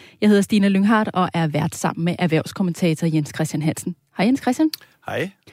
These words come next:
Speaker 1: Vi skal også runde et helt andet emne. Vi har jo talt rigtig meget om hjemmearbejde i snart to år, og der er allerede flere virksomheder, som er begyndt at tilpasse sig medarbejdernes ønsker om at arbejde mere hjemme. Men nu er der altså også nogen, som begynder at gå i den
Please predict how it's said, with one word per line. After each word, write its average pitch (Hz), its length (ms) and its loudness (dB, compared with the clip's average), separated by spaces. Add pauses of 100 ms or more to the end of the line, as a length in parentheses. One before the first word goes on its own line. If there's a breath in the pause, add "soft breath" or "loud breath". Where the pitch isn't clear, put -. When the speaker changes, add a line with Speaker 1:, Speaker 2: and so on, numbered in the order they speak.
(120)
Speaker 1:
Vi - 60 -16
skal - 100 -6
også - 140 -4
runde 311 200 6
et 277 60 0
helt 269 220 -2
andet 226 320 2
emne. 156 320 2 (340)
Vi 180 100 0
har 226 100 4
jo 247 60 0
talt 262 360 -2
rigtig 269 240 2
meget 214 360 2
om 190 200 2 (340 loud breath)
hjemmearbejde 185 1080 4
i 165 140 0
snart - 420 -4
to - 260 -2
år, 151 220 0
og 170 100 -6
der 196 180 0
er 175 160 0
allerede 185 460 2
flere 185 280 2
virksomheder, 185 500 0
som 175 180 -2
er 160 80 0
begyndt - 340 -2
at 202 80 -4
tilpasse 196 600 0
sig 165 200 2 (340 loud breath)
medarbejdernes 175 760 2
ønsker 175 360 -2
om 156 260 0
at 170 180 -2
arbejde 151 440 -2
mere 156 340 2
hjemme. 151 360 0 (480 loud breath)
Men 151 80 0
nu 165 80 0
er 247 40 4
der 339 60 4
altså 277 260 2
også 311 160 0
nogen, 294 240 6
som 262 180 0
begynder 233 420 -2
at 214 160 -2
gå 214 260 2
i 240 100 4
den 254 160 0